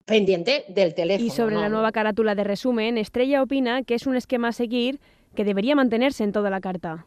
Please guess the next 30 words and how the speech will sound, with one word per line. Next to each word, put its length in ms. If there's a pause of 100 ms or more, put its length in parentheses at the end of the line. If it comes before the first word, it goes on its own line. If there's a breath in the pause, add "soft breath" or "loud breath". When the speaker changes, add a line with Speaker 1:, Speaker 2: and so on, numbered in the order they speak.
(140)
Speaker 1:
Eh, 140
lo 160
que 80
estamos 300
diciendo 300
es 100
que 100
este 140
resumen 400
inicial 440
en 100
re-, 120
en 120
realidad 460
alarga 520
el 100
documento 440
una 140
página. 520 (300 soft breath)
Entonces, 520
en 140
lo 120
que 80
estamos 400
trabajando 480
nosotros 420
ahora 460
es 220
que 120
precisamente 960